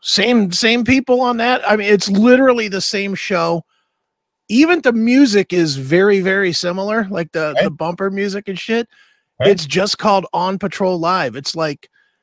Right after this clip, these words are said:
Speaker 1: because A and E are fucking faggoty woke fags,
Speaker 2: <laughs>
Speaker 1: you know, that they, um,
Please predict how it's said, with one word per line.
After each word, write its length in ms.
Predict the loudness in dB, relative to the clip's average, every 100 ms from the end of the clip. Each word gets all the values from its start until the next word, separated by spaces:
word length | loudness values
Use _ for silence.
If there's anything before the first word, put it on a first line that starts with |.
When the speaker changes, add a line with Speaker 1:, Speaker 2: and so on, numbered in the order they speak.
| _
Speaker 1:
because 640 | -12 -6 -2 -2 -2 -6 -10
A 200 | -6 -4
and 100 | -4
E 140 | -4 -4
are 80 | -4
fucking 460 | -4 -6 -6 -12
faggoty 560 | -10 -4 -4 -4 -6 -6
woke 320 | -4 -4 -4
fags, 520 | -6 -6 -6 -6 -10 -10 _ -14
Speaker 2:
<laughs> 240 | 0 2
Speaker 1:
you 140 | 4 4
know, 240 | 4 0
that 300 | 0 0 -2
they, 460 | -4 0 2 2 0
um, 520 | 0 -2 -6 -12 -16